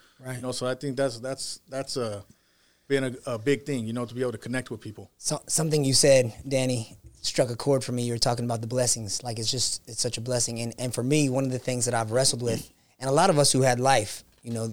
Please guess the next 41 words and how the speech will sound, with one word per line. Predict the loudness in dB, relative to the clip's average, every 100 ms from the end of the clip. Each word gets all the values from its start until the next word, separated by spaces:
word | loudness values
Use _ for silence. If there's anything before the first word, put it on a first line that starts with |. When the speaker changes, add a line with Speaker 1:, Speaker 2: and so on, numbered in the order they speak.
| -10
Speaker 1:
y-, | -18 -20 -12
you | -2
don't | 2 2 0 -2
wanna | 0 4
go | 4 4
into | 0 -2
the | -4
board | 0 2 2 0 -4 -14 _ _ _ _ _
with | -6 0 0 -2 -10
the | -10
type | 0 0 0
of | -2
attitude, | -2 -2 -2 -2 -2
like, | -4 -6 -6
"I | -4
got | -4 -6
freedom | -6 -8 -8
coming, | -8 -10 -10 -18 -16
like, | -8
I | -8
deserve | -4 -4 -4 -6
this," | -10 -6 -6 -4
right? | -8 -8 _ _ _ _ _ _ -8
And, | -6
and | -2 0 2
I |
ask | 2 2 0
myself | 0 0 0
sometimes, | -4 -4 -4 -4
like, | -4
with | 0
all | 0
these | 0 -4
blessings | -4 -2 -2 -4
we | -6
have, | -4 -4 -6
with | -8 -12
these | -12
opportunities | -8 -8 -6 -4 -4 -2 -2
out | -2
here, | -4 -4 -6